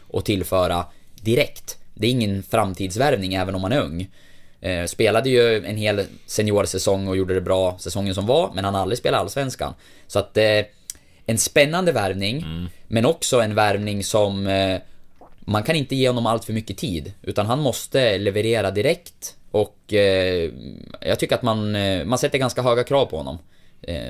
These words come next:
Speaker 1: det här är, det kommer inte bli någon, någon mjuk start, utan, eh, det gäller att, eh, kliva fram och, och, och visa,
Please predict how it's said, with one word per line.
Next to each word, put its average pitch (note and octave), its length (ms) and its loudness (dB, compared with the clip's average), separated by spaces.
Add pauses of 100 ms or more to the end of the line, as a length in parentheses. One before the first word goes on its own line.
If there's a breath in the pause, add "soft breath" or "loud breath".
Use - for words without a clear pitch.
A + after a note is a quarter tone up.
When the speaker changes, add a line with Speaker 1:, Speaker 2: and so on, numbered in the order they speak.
(120)
Speaker 1:
det G2+ 80 0
här A#2 220 4
är, G#2+ 140 4
det A2 140 0
kommer B2+ 220 -2
inte A2+ 160 -4
bli A#2+ 120 0
någon, G#2+ 260 0
någon G#2 320 -2
mjuk G2+ 240 -2
start, F2+ 300 0
utan, F2+ 460 -2
eh, F2+ 200 -2 (520 soft breath)
det A#2 140 2
gäller B2 300 4
att, - 320 -2
eh, F#2 320 2 (460)
kliva G#2+ 220 2
fram A2 320 0
och, G2 160 -2
och, F#2 580 0 (200)
och F#2+ 100 -6
visa, F#2+ 400 0